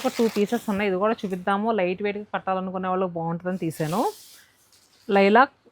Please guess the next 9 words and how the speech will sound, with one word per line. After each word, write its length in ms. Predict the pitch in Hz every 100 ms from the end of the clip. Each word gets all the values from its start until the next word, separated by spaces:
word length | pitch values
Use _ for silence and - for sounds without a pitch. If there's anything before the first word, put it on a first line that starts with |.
| 220
with 180 | 247 240 180
blue 180 | 180 180
color 180 | 165 151 - _ _ _ _ _ _ _ _
పళ్ళు 300 | 185 185 262 453 - - - - -
and 120 | 208 214 185
బ్లౌజ్ 260 | 202 294 196 254
ప్లెయిన్ 240 | 185 170
వచ్చింది 240 | 160 165 147
దీనికి. 240 | 135 -